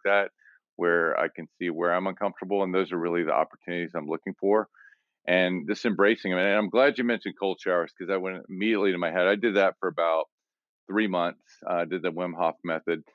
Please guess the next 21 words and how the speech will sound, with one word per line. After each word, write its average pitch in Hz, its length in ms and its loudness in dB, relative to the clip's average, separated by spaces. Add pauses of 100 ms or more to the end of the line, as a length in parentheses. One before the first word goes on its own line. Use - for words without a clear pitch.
(480)
And 95 360 0 (400)
I 127 120 4
thought, 135 400 2
you 117 80 -6
know, 104 200 -4
I, 107 120 -4 (180)
at 107 80 -8
the 98 100 -4
time, 113 380 -2
and 107 80 -2
I 107 60 2
don't 107 100 -2
know 101 60 -2
if 95 160 -6
you've 95 100 -6
been 90 160 -8
doing 92 320 -4
it 87 140 -6 (140)
consistently 95 680 -4
from 87 120 -6
the 76 40 -10